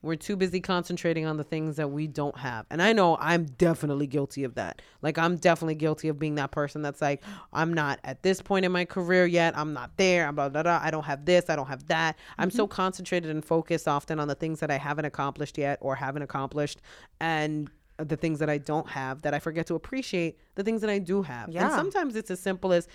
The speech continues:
Speaker 1: "Thank God I got a roof over my head."
Speaker 2: Yeah.
Speaker 1: Or, "Thank the universe." Whatever. I'm not <laughs> pull-, I feel like whenever you say God, people kind of wince a little bit. And I'm like,
Speaker 2: Yeah.
Speaker 1: it's, I, whatever you believe in. I'm not one of those people that pushes stuff on other people.
Speaker 2: Yeah.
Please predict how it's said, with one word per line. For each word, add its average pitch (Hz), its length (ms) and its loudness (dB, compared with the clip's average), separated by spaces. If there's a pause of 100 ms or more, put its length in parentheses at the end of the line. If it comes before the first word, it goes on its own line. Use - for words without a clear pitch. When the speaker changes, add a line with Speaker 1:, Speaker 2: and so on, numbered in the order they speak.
(160)
Speaker 1:
"Thank 214 180 2
God 202 200 4
I 196 80 4
got 175 160 2
a 147 80 0
roof 175 340 2
over 147 180 2
my 139 140 -2
head." 127 220 -4
Speaker 2:
Yeah. 269 360 4
Speaker 1:
Or, 202 140 10
"Thank 208 320 4
the 208 80 6
universe." 165 640 2
Whatever. 185 260 8
I'm 196 100 4
not 208 220 4
<laughs> - 80 -2
pull-, 202 220 6 (320)
I 185 60 4
feel 208 100 8
like - 180 8
whenever 226 280 12
you 254 80 -4
say 254 120 6
God, 202 300 4
people 196 160 -2
kind 202 160 2
of 180 60 0
wince 185 260 -2
a 202 60 -2
little 202 180 6
bit. 311 120 8
And 415 80 8
I'm 427 60 6
like, 208 120 6
Speaker 2:
Yeah. 254 100 -4 (220)
Speaker 1:
it's, 185 200 -6 (400)
I, 175 200 6
whatever 202 480 8
you 202 200 0
believe 170 480 2
in. 139 120 -2
I'm 143 100 -2
not 160 160 2
one 185 140 0
of 185 40 0
those 180 180 2
people 170 440 0
that 151 220 2
pushes 170 360 -2
stuff - 320 -2
on 147 260 -4
other - 100 2
people. 247 80 6
Speaker 2:
Yeah. 220 520 4